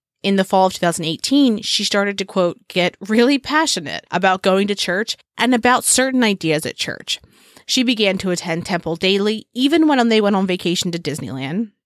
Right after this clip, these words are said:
She even started going to meetings that Laurie also attended that were called firesides, but they weren't sponsored by the church.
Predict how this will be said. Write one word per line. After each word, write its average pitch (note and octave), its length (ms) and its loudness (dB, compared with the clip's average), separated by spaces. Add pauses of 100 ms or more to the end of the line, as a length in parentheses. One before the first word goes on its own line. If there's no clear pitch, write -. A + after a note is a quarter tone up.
(120)
She - 160 -2
even C4+ 280 0
started C#4 360 0
going G3 280 0
to F#3+ 100 -6
meetings F#3 520 -4 (300)
that - 140 -6
Laurie F#3 400 0
also C#4 340 2
attended E3 440 -4
that E3+ 120 -4
were F3 80 -8
called F3+ 320 0
firesides, A#3 800 0 (460)
but A3 140 -2
they A#3+ 100 4
weren't A3+ 400 0
sponsored F#3 500 0
by D#3+ 140 0
the E3 100 -2
church. - 560 -8